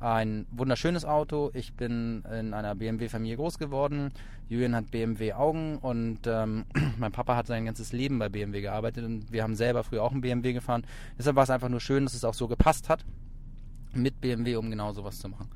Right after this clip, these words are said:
Dann haben wir einen Partner an der Hand mit Casamundo, die uns eben <clears throat> Entschuldigung,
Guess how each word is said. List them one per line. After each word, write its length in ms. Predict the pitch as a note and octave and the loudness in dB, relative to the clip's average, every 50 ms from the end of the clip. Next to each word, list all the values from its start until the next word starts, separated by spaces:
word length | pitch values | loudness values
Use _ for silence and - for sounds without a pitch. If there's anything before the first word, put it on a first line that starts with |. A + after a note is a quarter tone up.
| - - - - - - - - | -12 -12 -12 -12 -12 -12 -8 -2
Dann 200 | B2 C3+ D3+ D#3+ | 2 2 4 4
haben 180 | D#3+ D#3+ D#3+ D3+ | 4 2 2 2
wir 100 | D3 C#3+ | 2 2
einen 120 | C#3 C#3 | 2 2
Partner 320 | C3+ C#3+ C3+ C3+ - C#3 C3 | 0 -2 -2 -2 0 0 0
an 80 | C3 | 0
der 100 | C3 A#2+ | 0 0
Hand 220 | B2 B2+ C3+ C3 - - - - - - | 0 0 -2 -4 -6 -8 -12 -10 -8 -4
mit 240 | B2+ B2 A2 - | -4 -4 -4 -4
Casamundo, 720 | - - A2+ A2 G#2+ A2 A2+ A#2+ B2+ C#3 D3 D3 D3+ D#3+ E3+ - - - - - - - | -4 -4 -4 -2 0 0 0 2 2 2 2 2 0 0 -2 -4 -6 -10 -12 -12 -8 -2
die 100 | - B2 | 0 2
uns 240 | B2+ B2+ B2+ A#2+ - | 4 4 4 2 0
eben 360 | B2 B2+ B2 B2 B2+ B2+ B2+ - - - - - - - - - - - - - - - | -2 -2 0 2 2 0 0 -2 -6 -10 -12 -12 -12 -12 -12 -12 -12 -12 -12 -8 0 4
<clears throat> 80 | - A#3+ A3 E3 C3+ G#2+ - - - - - - - - - - - - - - - - - - - - - - G#2+ | 6 8 8 6 4 2 -2 -6 -12 -12 -12 -12 -12 -12 -12 -12 -12 -12 -12 -12 -12 -12 -12 -12 -12 -12 -10 -8 -6
Entschuldigung, 380 | G#2 G2+ - A2+ A2 A2+ C3 | -6 -4 -2 0 2 2 0